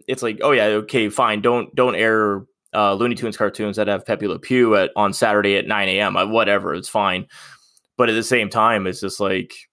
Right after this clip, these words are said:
there's valuable lessons to be learned. I don't, it's, and quite frankly, it's like, what has Pepe Le Pew been in since Space Jam one?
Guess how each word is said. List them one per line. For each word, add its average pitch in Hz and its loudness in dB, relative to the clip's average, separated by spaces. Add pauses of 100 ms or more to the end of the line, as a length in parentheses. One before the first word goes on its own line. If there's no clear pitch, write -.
(140)
there's 151 0
valuable 139 2
lessons 113 0
to - -12
be 110 -2
learned. 110 0
I 107 2
don't, 113 -2 (180)
it's, 107 -4
and 143 -2
quite 196 0
frankly, 139 0
it's 101 -4
like, 104 -2
what 95 0
has 156 -6
Pepe 143 0
Le 120 2
Pew 127 -2
been 110 0
in 104 0
since 107 -6
Space 104 -4
Jam 98 -2
one? 90 0